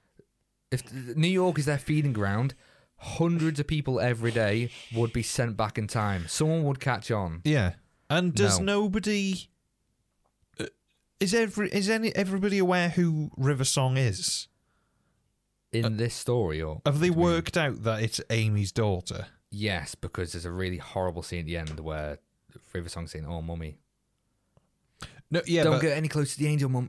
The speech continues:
Speaker 1: uh, mummy, mother." Awful.
Speaker 2: do we work out that beforehand, though?
Speaker 1: Yeah, we already know all this. Rivers-, uh, Pond knows
Speaker 2: Pond
Speaker 1: that
Speaker 2: knows
Speaker 1: episode
Speaker 2: that River.
Speaker 1: happened, is
Speaker 2: Right,
Speaker 1: already
Speaker 2: okay, okay.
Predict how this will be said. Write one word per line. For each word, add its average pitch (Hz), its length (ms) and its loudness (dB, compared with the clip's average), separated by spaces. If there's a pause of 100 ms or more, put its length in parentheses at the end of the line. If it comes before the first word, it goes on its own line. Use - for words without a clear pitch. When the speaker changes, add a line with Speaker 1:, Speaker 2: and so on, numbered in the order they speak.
(260)
Speaker 1:
uh, 117 200 0
mummy, 117 340 0 (160)
mother." 123 380 -2 (600)
Awful. 80 460 -8
Speaker 2:
do 151 140 2
we 156 100 4
work 147 260 2
out 135 140 0
that 120 160 -4
beforehand, 113 640 0
though? 85 240 -6 (440)
Speaker 1:
Yeah, 123 140 0
we 110 140 2
already 101 140 0
know 95 160 -2
all 82 120 -4
this. 87 320 -8 (220)
Rivers-, 104 300 -6 (280)
uh, - 40 -20 (520)
Pond 107 300 -2
knows 90 440 -4 (800)
Speaker 2:
Pond 175 400 2
Speaker 1:
that 131 240 2
Speaker 2:
knows 127 220 2
Speaker 1:
episode 117 160 2
Speaker 2:
that 117 160 2
River. 110 200 0
Speaker 1:
happened, 101 240 -2
is 92 120 -2
Speaker 2:
Right, 135 240 2
Speaker 1:
already 87 180 0
Speaker 2:
okay, 98 340 -2
okay. 101 240 -6